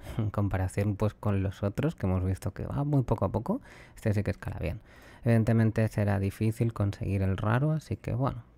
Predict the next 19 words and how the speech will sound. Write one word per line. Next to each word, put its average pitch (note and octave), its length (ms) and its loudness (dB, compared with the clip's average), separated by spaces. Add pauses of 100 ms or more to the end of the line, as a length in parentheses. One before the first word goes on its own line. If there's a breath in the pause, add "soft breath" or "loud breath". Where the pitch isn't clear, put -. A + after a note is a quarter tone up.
podríais C3+ 600 4 (240)
intentar G#2+ 520 2
conseguir G2 440 -2
el F#2+ 140 0
uncommon. - 500 -6 (680 loud breath)
Pero G2+ 240 2
eso G2+ 260 0
ya F#2+ 240 0
os - 100 -8
lo - 100 -6
digo - 240 -8 (120)
más F#2+ 200 0
adelante. F2 440 0
<laughs> - 20 -8
Como G2+ 300 0
veis, F2+ 220 -2
son - 420 0
muchas F#2+ 280 0
piezas G#2+ 420 -2